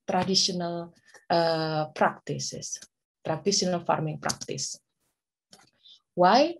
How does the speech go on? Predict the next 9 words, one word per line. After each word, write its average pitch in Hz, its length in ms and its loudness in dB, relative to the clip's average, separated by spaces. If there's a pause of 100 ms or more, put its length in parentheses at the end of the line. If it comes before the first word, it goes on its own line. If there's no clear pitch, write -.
ethical 240 460 -2
consideration 226 720 0
should 220 320 2
be, 208 580 2
uh, 185 360 2
widely 196 480 0
adopted 190 560 -2
by 214 360 2
gist? 247 460 -2